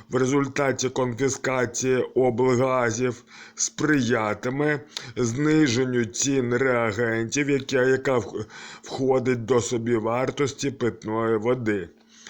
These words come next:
До собівартості води входять відкати Філатову, які він отримує при закупівлі охорони,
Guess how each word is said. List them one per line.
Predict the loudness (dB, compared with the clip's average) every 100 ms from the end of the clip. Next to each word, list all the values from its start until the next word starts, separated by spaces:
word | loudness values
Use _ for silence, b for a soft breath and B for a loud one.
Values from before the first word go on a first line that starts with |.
| B -6
До | -2 0
собівартості | 0 2 4 4 2 0 -2 -4 -2 -2
води | 0 -2 0 2 0
входять | -4 -4 -2 0 -2 -2
відкати | -4 -4 -4 -2 -4 -6
Філатову, | -6 -4 -2 0 -2 -4 -6 -2 0 0 -2 B B -2
які | 0 2 6 6
він | 6 4
отримує | 4 4 4 4 4 4 4
при | 0 2 4 4
закупівлі | 2 0 0 -2 0 0 2 2
охорони, | 2 -2 2 2 2 2 0 0 0 -2